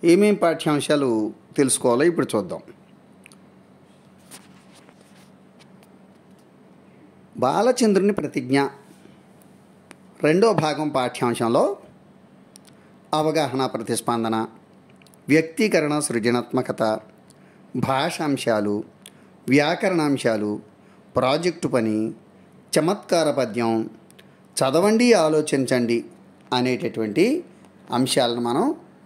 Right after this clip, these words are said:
నేర్చుకుందాం. పాఠంలో ప్రవేశించే ముందు నా ప్రశ్నలకు జవాబులు చెప్తారా పిల్లలు? ఒకటి, మన పాఠం పేరేమిటి?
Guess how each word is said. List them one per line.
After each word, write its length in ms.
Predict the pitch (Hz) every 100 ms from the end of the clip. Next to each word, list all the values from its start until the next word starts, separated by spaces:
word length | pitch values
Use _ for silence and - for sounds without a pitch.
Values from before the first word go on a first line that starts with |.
| - -
నేర్చుకుందాం. 640 | 170 165 160 - 104 78 -
పాఠంలో 540 | 107 135 208 240 247
ప్రవేశించే 580 | 240 190 185 175 170 175
ముందు 760 | 165 170 175 147 131 143 160 160 - - - - - - - - - - - 120
నా 140 | 123
ప్రశ్నలకు 440 | 117 113 - 135 135
జవాబులు 420 | 120 113 139 160
చెప్తారా 420 | 143 - 143 143
పిల్లలు? 520 | 143 123 131 185 392 - - - - - - - - - - - - - - - - - - - - - - - -
ఒకటి, 720 | 127 165 202 170 127 131 160 - - - - - - - - - - - _ -
మన 180 | 196 254
పాఠం 480 | 196 165 165 180 240
పేరేమిటి? 920 | - 139 123 117 113 90 120 131